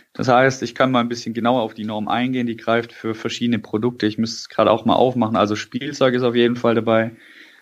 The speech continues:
dann sind, äh, Trainingsgeräte teilweise dabei, ähm, eine Sekunde, ich schaue es mir gerade mal an. Ähm, also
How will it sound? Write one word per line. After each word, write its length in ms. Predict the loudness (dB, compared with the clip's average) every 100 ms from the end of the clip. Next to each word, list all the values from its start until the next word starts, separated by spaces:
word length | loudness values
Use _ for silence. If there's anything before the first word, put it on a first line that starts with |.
| -4
dann 160 | 0
sind, 380 | 2 4 2 4
äh, 240 | 4 2
Trainingsgeräte 1700 | 0 -12 -8 0 2 2 2 0 -4 -10 -10 -10 -4 0 4 4 2
teilweise 500 | 2 4 4 2 0
dabei, 640 | -4 0 2 4 4 2 0
ähm, 520 | -4 -4 -6 -6 -8
eine 200 | -8 -8
Sekunde, 380 | -8 -8 -4 -2
ich 200 | -4 -4
schaue 140 | -6 -6
es 100 | -4
mir 80 |
gerade 240 | -6 -4 -4
mal 120 | -2
an. 400 | -2 -2 -2 -6 _ _ _ -20 -20 _ -20 -20 _ -20 _ _ -20 -2
Ähm, 440 | 4 6 6 4 2
also 360 | 6 6 6